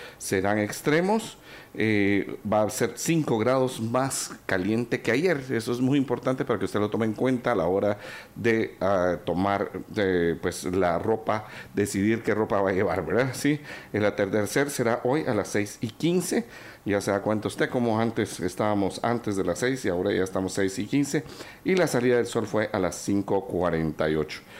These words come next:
¿Cómo está la calidad del aire? Miremos cómo está la calidad del aire.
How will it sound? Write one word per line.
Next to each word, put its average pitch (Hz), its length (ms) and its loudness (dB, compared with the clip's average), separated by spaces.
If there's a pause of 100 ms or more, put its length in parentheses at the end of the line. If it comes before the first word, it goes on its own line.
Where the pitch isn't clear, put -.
(280)
¿Cómo 160 200 4
está 185 480 0
la 127 220 0
calidad 113 340 2
del 147 120 2
aire? 175 300 2
Miremos 127 540 0
cómo 135 140 -4
está - 140 -6
la 131 100 -2
calidad 107 280 0
del 123 120 0
aire. 123 260 -2